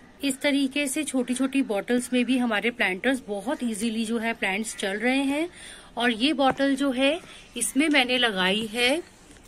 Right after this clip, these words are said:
ये हमारी प्यारी सी baby tears की cutting। आप देखो कितना सुंदर है ये plant और बहुत आराम से ये cutting जो है इसके अंदर चल रही है। तो ये हमारे कुछ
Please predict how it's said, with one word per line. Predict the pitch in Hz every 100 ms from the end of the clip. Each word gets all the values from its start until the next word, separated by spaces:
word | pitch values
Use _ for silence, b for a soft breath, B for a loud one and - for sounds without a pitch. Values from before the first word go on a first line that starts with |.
| -
ये | 220 247 294 370 -
हमारी | 214 208 202 254
प्यारी | 233 196 185 240
सी | 240 262
baby | 208 202 226 277
tears | 240 262 262 -
की | 277
cutting। | - 185 208 220
आप | 220
देखो | 190 196 190 262 359 - - - B B B -
कितना | 247 190 247 285
सुंदर | - 247 214 226
है | 247 247
ये | 240 247
plant | 247 208 202 269 - B B B -
और | 262
बहुत | 214 233 233 269 302 330 302
आराम | 311 247 247 247
से | -
ये | 254 254
cutting | 214 208 233 220
जो | 240
है | 233 240
इसके | 240 214 -
अंदर | 220 208 208
चल | - 208
रही | 240 269 277
है। | 262 277 294 B B B B -
तो | - 247
ये | 220 277
हमारे | 285 269 247 254
कुछ | 254 262